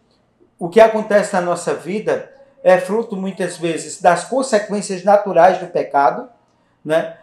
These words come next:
E, e a gente sabe, né, muitas doenças, muitas coisas que ocorrem na vida são frutos da consequência natural do pecado.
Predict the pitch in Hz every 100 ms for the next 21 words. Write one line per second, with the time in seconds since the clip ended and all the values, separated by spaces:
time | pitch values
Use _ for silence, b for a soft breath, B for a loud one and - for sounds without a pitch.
0 | B - 226 226 226 226 220 220 254 -
1 | - 185 214 180 190 180 190 202 180 196
2 | 151 170 - - 147 _ b _ 180 202
3 | 214 214 196 190 175 202 190 190 175 180
4 | 156 185 214 - 240 226 214 233 220 214
5 | 214 214 - 233 185 214 208 196 190 185
6 | 165 165 - 151 - 135 135